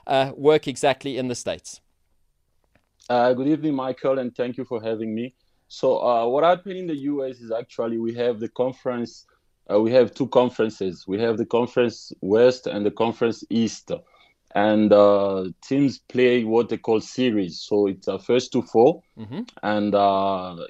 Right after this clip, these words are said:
Speaker 2: and, uh, up to seven games in case of three three. And, uh, right now we have, uh, in the Western Conference, we have the, the Denver Nuggets, uh, f-, uh, playing the, the Phoenix Suns, and the Denver, Denver Nuggets are leading the series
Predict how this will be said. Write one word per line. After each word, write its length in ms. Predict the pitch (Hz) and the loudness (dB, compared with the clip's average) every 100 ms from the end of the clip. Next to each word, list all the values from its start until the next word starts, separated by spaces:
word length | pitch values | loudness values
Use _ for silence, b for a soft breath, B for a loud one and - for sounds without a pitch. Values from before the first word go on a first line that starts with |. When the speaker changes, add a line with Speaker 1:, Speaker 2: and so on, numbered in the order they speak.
| _ - | _ -10
Speaker 2:
and, 320 | 104 101 98 | -8 -4 -2
uh, 120 | 98 | 0
up 180 | - 123 - | 0 0 -2
to 60 | |
seven 400 | - 113 117 113 | -2 0 0 -2
games 440 | 92 113 113 87 - | 0 0 -2 -6 -10
in 200 | 104 98 | -8 -4
case 300 | 113 113 107 | -2 0 0
of 140 | - - | -2 -2
three 200 | 107 107 | -2 0
three. 280 | 101 131 170 _ _ _ _ - - | 0 0 -2 _ _ _ _ -18 -8
And, 340 | 101 101 98 | -4 -4 0
uh, 100 | 101 | 2
right 240 | 101 120 139 | 6 6 6
now 200 | 135 131 | 4 2
we 160 | 117 | 0
have, 300 | 110 120 117 95 - | -2 -2 -4 -8 -8
uh, 200 | 104 104 | -4 -4
in 100 | 110 | -4
the 80 | 104 | -6
Western 360 | 113 127 135 123 | -6 -6 -8 -4
Conference, 540 | 127 117 - 113 104 | -4 -4 -6 -6 -6
we 100 | 107 | -4
have 260 | 113 104 87 | -2 -4 -2
the, 360 | 101 98 98 - _ _ | -2 -2 -4 -10 _ _
the 80 | 95 | -2
Denver 360 | 120 131 117 120 | 2 2 2 0
Nuggets, 720 | 113 120 110 113 104 - 113 | 0 0 2 0 -2 -12 -4
uh, 380 | 101 101 98 95 | 0 2 0 -2
f-, 160 | - | -4
uh, 380 | - 101 98 92 - | -4 -2 -2 -4 -4
playing 300 | 110 117 117 | -2 0 0
the, 280 | 107 101 95 _ _ - | 2 0 -2 _ _ -10
the 80 | 107 | -4
Phoenix 380 | 113 120 110 | 2 2 2
Suns, 360 | - 123 131 110 | 4 4 4 4
and 140 | 110 | 2
the 60 | 107 | 4
Denver, 380 | 104 123 113 117 - 101 | 4 4 2 0 -2 -2
Denver 280 | 117 117 | -2 0
Nuggets 460 | 113 113 107 107 - | -2 -2 0 0 0
are 80 | 104 | -2
leading 260 | 113 113 | 0 -2
the 80 | 104 | -4
series 460 | - 107 110 107 | -2 2 2 2